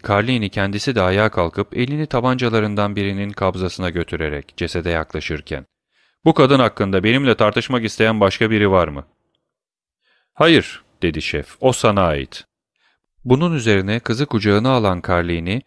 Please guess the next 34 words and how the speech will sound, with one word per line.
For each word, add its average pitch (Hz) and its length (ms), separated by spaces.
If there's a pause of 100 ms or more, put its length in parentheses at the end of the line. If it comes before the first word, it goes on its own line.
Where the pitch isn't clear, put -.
(140)
onu 143 300
yanan 123 300
ateşin 113 380
alevlerinin 104 680
yansıdığı 95 600
ışık 139 260
çemberinin 98 680
dışına 87 340
taşıdı. 76 440 (1300)
Cucumetto 165 560
her 135 200
zamanki 101 460
gibi 104 240
nöbetçileri 92 560
yerleştirdi 82 760
ve 117 100
paltolarına 117 720
sarınan 101 440
haydutlar 104 680
ateşin 147 360
etrafına 101 560
uzandılar. 78 720 (520)
Gece 131 220
yarısı 135 460
nöbetçinin 135 500
alarm 127 360
vermesi 101 400
üzerine 92 420
şef - 320
ve 113 40
arkadaşları 98 640
hemen 139 260
ayağa 101 300
fırladı. 80 440